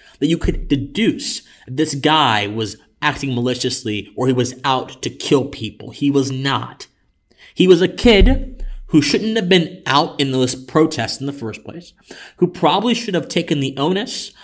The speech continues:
of protecting private property and shifted it over to the Kenosha militias, who were actually doing a good job at that, and then left and gone back to his house to do something else.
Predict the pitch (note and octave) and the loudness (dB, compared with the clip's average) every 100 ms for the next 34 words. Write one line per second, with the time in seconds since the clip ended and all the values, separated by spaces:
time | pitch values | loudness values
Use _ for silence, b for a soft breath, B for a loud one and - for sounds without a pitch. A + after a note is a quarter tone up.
0 | B B2+ A#2+ - A#2+ D#3+ E3 D#3 D3 D3 | B -4 -4 -4 -4 -2 0 0 -2 0
1 | B2 A2+ G#2 G#2+ - - - C3+ - F#3 | 0 -2 -6 -8 -10 -14 -4 -4 2 0
2 | - D#3 E3 G#3 A#2+ G#2 G#2+ B C3+ C3 | 2 2 4 2 0 -6 -8 B -4 -2
3 | B2+ C3+ D3+ - C3 B2 G#3 - G#2 B2 | -2 0 0 0 0 2 2 2 -4 -6
4 | - - C#3 D3 D3 D#3 C3+ A#2+ B2 C#3+ | -6 4 6 6 4 0 0 0 2 4
5 | F#3+ - G2 F2 - B - C3 B2+ D3+ | 2 0 -12 -14 -16 B -8 -4 0 2
6 | F3 - - C#3 B2 B2 D3 D#3 C#3+ C3 | 0 -4 -12 -8 -4 -4 -2 -4 -4 -4
7 | D3 D3+ C#3+ B2+ - C#3+ D3+ D3 C3 C3 | -6 -4 -2 -2 -2 -4 -4 -4 -2 -2
8 | B2 A#2+ D3 - | -2 -2 -4 -6